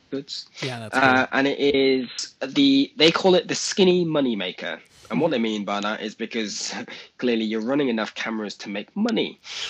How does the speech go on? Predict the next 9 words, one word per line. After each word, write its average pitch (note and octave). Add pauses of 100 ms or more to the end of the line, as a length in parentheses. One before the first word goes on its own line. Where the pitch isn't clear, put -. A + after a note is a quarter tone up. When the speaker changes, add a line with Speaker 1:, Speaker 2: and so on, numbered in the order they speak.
(120)
Speaker 1:
Um, D#3+
Speaker 2:
<laughs> -
Speaker 1:
and D#3
effectively, D#3
guys, B2+
it's D3
a C3
double D3
camera A#2+